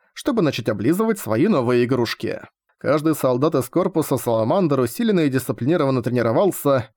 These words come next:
однако их тела являются лишь основой. На поле боя им придётся полагаться на свою экипировку. Одной храбрости тут будет недостаточно.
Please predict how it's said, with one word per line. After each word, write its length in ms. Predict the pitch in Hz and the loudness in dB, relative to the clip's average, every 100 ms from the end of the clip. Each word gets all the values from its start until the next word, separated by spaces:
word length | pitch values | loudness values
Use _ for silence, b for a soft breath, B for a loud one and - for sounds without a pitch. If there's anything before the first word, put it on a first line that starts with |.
| b b b | b b b
однако 340 | 139 285 269 | 0 0 0
их 120 | 196 | -2
тела 220 | - 185 | 2 2
являются 480 | 208 127 190 175 - | 2 2 2 2 2
лишь 180 | 147 - | 0 0
основой. 540 | - 156 160 117 - _ _ - | -2 0 0 -2 -6 _ _ -12
На 180 | - 101 | -6 -4
поле 280 | 135 175 185 | 0 0 2
боя 300 | 135 170 151 | 2 2 2
им 100 | 117 | 0
придётся 400 | 113 139 214 208 | -2 -2 -2 -2
полагаться 500 | 190 143 127 156 139 | 0 0 0 -2 -2
на 60 | |
свою 320 | 120 120 127 113 | -4 0 2 2
экипировку. 680 | 107 98 156 - 151 139 - b b b | -2 -2 -2 0 0 0 -2 b b b
Одной 340 | 117 175 262 | 0 0 0
храбрости 500 | 170 214 165 139 131 | 0 0 0 0 -2
тут 200 | 190 131 | -2 0
будет 260 | 139 123 123 | -2 -2 0
недостаточно. 840 | 110 104 233 175 - 147 131 | -2 0 -2 -2 -2 0 0